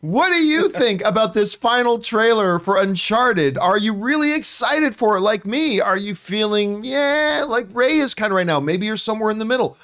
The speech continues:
Speaker 1: Whatever you guys are feeling, jump on down to the comment section below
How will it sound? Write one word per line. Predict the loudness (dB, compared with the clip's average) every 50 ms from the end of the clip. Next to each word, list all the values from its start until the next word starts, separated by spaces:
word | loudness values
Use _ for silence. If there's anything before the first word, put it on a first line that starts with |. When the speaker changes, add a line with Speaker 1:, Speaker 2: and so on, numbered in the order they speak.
| -20 _ _ -4
Speaker 1:
Whatever | 0 0 0 2 2
you | 0 0 2
guys | 2 0 0 0
are | -4 -6
feeling, | -4 -2 0 0 0 0 0 -4 -8 -12 _ _
jump | -2 -2 0 0 2
on | 0 0 2
down | 2 0 0 0
to | 0 -2
the | -4
comment | -2 -2 0 0 0 -2 -2
section | -2 -2 -2 -2 -4 -4
below | -2 0 2 2 2 0 -2 -4